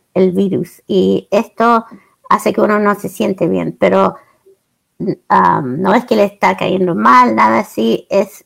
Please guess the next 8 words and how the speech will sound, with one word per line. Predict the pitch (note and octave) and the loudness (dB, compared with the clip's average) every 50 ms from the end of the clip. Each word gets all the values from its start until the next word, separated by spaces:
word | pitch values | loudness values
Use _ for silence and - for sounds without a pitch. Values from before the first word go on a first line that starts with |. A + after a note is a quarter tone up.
| _ - | _ -10
normal. | - G3 F#3 F#3 F#3 F3 F3+ G3 G3 G3 A3 B3 C4 C#4 C4+ - - _ _ _ - _ - | -4 -2 -2 0 0 0 0 2 2 4 2 2 0 -2 -6 -8 -14 _ _ _ -20 _ -4
Am, | - - G3+ G3 - F#3 F#3+ F#3+ F3 - - _ | 0 0 2 2 2 2 0 0 -2 -2 -4 _
y | - G3+ G3 G3+ G3 G3 G3 F#3+ F#3 - _ _ _ _ _ _ _ _ _ _ _ _ _ | -8 -6 -4 -2 -2 -2 -2 -4 -6 -8 _ _ _ _ _ _ _ _ _ _ _ _ _
la | - D#3+ F#3+ F3+ | -4 -2 0 0
mayoría | F#3+ G3+ G#3 A3 A3+ A3 A3+ C#4+ E4+ F4+ | 2 0 0 0 2 2 4 4 6 6
de | E4+ | 6
las | D4 C4+ B3+ | 4 2 2
personas | - B3 B3 - - C4+ C4 C4 C4+ C#4 D4 C#4+ C#4+ - - - | -2 -8 -8 -6 -2 0 2 2 2 2 2 0 -2 -6 -20 -20